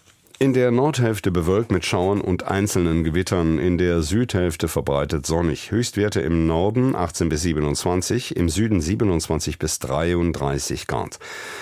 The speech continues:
Morgen Wechsel aus Sonne und Wolken, einzelne Schauer möglich. Südlich der Donau zunächst noch etwas Regen, später Aufheiterungen, achtzehn bis achtundzwanzig Grad.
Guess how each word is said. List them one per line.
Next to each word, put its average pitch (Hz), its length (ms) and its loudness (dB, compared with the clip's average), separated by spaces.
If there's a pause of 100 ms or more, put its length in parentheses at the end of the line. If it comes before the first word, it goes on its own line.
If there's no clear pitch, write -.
(160)
Morgen 135 420 2
Wechsel 92 320 -2
aus 76 140 -2
Sonne 73 180 0
und 71 240 -2
Wolken, 92 460 2
einzelne 76 560 -2
Schauer 78 360 0
möglich. 73 480 -2 (380)
Südlich 87 540 0
der 76 160 0
Donau 104 560 2
zunächst 98 440 0
noch 101 140 0
etwas - 320 -2
Regen, 110 320 0
später - 640 -2
Aufheiterungen, 69 800 0 (140)
achtzehn 90 500 -2
bis 80 140 -2
achtundzwanzig 78 880 -2
Grad. - 320 -8